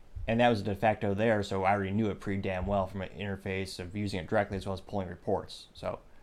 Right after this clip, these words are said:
learning curve is a real thing and is a great product. So we choose to pay a little bit more for that solution. And it's interesting that more and more people are still buying it, even when it's, you know, hyperinflation and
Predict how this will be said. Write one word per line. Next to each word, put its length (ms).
learning 220
curve 180
is 100
a 160
real 220
thing 580
and 400
is 140
a 20
great 200
product. 300
So 260
we 120
choose 160
to 80
pay 120
a 40
little 140
bit 120
more 180
for 120
that 140
solution. 580
And 80
it's 160
interesting 420
that 120
more 100
and 60
more 120
people 260
are 80
still 220
buying 380
it, 180
even 220
when 120
it's, 180
you 140
know, 80
hyperinflation 1040
and 240